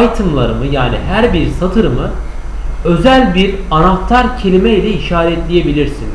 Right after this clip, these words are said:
diyor. Bunu bakın Datalist birin properties'inden data key field'la yapıyorsunuz. Yani her bir item'a bir key veriyor, anahtar kelime.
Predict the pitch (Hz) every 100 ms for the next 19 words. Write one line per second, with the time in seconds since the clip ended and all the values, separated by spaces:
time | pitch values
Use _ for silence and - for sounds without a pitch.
0 | 139 131 - - - - - - - 139
1 | 220 277 311 294 - 160 143 131 135 -
2 | - - - - 165 202 226 226 - 226
3 | 214 - 185 180 247 254 254 180 127 123
4 | 117 135 190 - - - - - - -
5 | - - - - - - - - - -
6 | - - 131 202 220 240 269 - 226 240
7 | 226 - 147 117 - 107 95 92 - -
8 | - 104 101 101 - - - - - 139
9 | 214 233 214 226 - 175 220 262 214 170
10 | - 175 233 233 190 160 196 254 - -
11 | - 175 185 - 196 170 123 110 113 147
12 | 147 - 160 131 - 110 - -